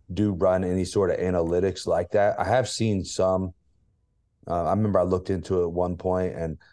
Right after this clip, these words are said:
I had seen, uh, some statistics on, uh, uh, I think it was an athletic commission website, or maybe someone on Twitter or something ran the numbers or something, but there was, like, some numbers available. So I wonder if they take that into,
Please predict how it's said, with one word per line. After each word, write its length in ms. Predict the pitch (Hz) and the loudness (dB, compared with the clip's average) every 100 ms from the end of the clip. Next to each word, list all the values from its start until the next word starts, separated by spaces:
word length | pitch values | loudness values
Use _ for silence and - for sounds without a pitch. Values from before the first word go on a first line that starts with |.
| _ | _
I 120 | 85 | -2
had 240 | 98 95 | 0 0
seen, 340 | - 98 92 82 - - | -2 -2 -2 -4 -10 -4
uh, 220 | 82 80 | -2 -2
some 460 | - 95 90 85 - _ | 0 0 0 -6 -10 _
statistics 880 | - - 95 101 85 - 92 - - - _ _ - | -14 -6 -2 0 -2 -2 -4 -4 -14 -16 _ _ -4
on, 580 | 90 87 87 85 80 - _ _ - | 0 0 0 -4 -8 -12 _ _ -10
uh, 60 | 85 | -6
uh, 420 | 78 - - 151 | -4 -2 -2 -2
I 100 | - | -2
think 220 | 90 117 | -2 0
it 20 | 92 | 0
was 100 | 82 | -2
an 60 | |
athletic 380 | 82 82 90 82 | -4 0 0 0
commission 340 | 95 87 82 | -4 -4 -2
website, 580 | 76 80 - 90 87 85 | 0 -2 2 2 2 2
or 200 | 78 78 | 0 -2
maybe 260 | 87 101 95 | 0 0 0
someone 320 | - 90 90 | -2 0 2
on 140 | 85 | 0
Twitter 280 | 82 90 85 | 0 0 2
or 60 | 80 | 0
something 320 | 85 78 78 | -4 -6 -6
ran 200 | 80 82 | -4 -4
the 60 | 80 | -4
numbers 380 | 82 85 80 | -4 -2 -2
or 80 | 90 | -2
something, 340 | 82 87 87 82 - - | -2 -4 -2 -6 -8 -10
but 140 | - 107 | -2 2
there 120 | 120 | 4
was, 300 | 113 131 104 | 6 4 4
like, 160 | 92 - | 0 0
some 260 | 98 95 | -2 0
numbers 300 | 92 90 85 | 0 0 -2
available. 340 | 78 92 80 78 | 0 0 0 -2
So 140 | 85 | 0
I 120 | 107 | 2
wonder 420 | 131 117 113 101 | 4 2 2 2
if 100 | 92 | 0
they 120 | - 87 | 0 -2
take 220 | 92 90 | -4 -2
that 140 | 87 | 0
into, 480 | 87 82 - 85 80 | 0 -2 -2 -2 -2